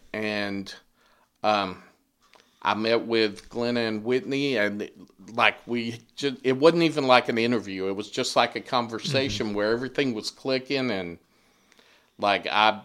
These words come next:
Speaker 1: I had to wait, like, another two or three weeks, and I was like, "I want that job." And then they called and offered it to me. So.
Speaker 2: Very cool.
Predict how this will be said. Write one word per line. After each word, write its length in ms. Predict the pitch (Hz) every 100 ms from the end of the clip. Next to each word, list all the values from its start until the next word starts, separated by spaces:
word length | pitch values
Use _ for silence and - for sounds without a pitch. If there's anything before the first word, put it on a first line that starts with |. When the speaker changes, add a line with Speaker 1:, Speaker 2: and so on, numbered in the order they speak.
| -
Speaker 1:
I 120 | 110 123
had 160 | 117
to 60 | 113
wait, 200 | 113 113
like, 180 | 113 113
another 300 | 110 104 104
two 280 | - 117
or 60 | 110
three 320 | 110 117 117
weeks, 480 | 110 117 120 120 -
and 140 | 113
I 60 | 113
was 200 | 113 -
like, 200 | 107 101
"I 100 | 117
want 280 | 120 127 123
that 240 | 120 95
job." 360 | - 117 104 95 - _ _ _ _
And 380 | 90 90 87 87 - - -
then 160 | 104
they 100 | 104
called 300 | 104 107 107 117
and 120 | 120
offered 340 | 151 - 110
it 160 | 104 -
to 140 | 107
me. 160 | 98 98
So. 220 | - -
Speaker 2:
Very 220 | - 127 98
cool. 360 | 117 85 80